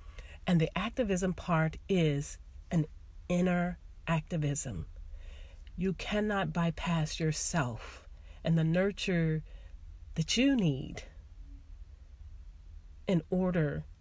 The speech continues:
to then be an activist on behalf of someone else. And so to be truly authentic and to really invite,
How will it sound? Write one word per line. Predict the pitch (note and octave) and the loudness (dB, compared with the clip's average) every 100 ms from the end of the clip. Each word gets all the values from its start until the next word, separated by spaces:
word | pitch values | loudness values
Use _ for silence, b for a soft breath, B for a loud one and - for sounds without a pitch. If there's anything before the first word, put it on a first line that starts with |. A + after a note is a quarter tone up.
| - - | -16 -10
to | - | 0
then | D#3+ E3 D3+ C#3 D3+ - - - - - - - D3+ | 2 4 4 0 -2 -6 -12 -14 -14 -14 -6 -4 0
be | G#3+ B3 G#3+ C#3+ - - - - - | 2 4 4 2 0 -8 -10 -12 -2
an | F3+ | 4
activist | E3 D#3+ - B2+ D3 - | 4 2 -2 -4 -4 0
on | D#3+ | 2
behalf | D3 C#3 C#3 | 2 0 -2
of | D3 | -2
someone | - C#3 D3 | 0 0 2
else. | F3 D3+ - - - - - - B B B | 0 -2 -6 -8 -10 -14 -14 -14 B B B
And | D#3+ | 2
so | - D#3 - - - - | 2 0 -4 -16 -14 -6
to | - | 0
be | D#3 G3+ | 2 2
truly | F#3+ - G#3 C4+ C#4 B3+ - | 0 0 4 6 6 4 2
authentic | F#3+ F3+ G3 F#3 - C#3 - - | 0 2 2 2 0 -6 -6 0
and | A#3 C4+ C#4 A#3+ - - - - | 2 4 2 0 -8 -14 -12 -4
to | - G#3 | 0 2
really | G3 A#3+ B3 | 4 4 4
invite, | - E3+ D#3 D#3 D#3 - - | 4 4 4 2 0 -4 -12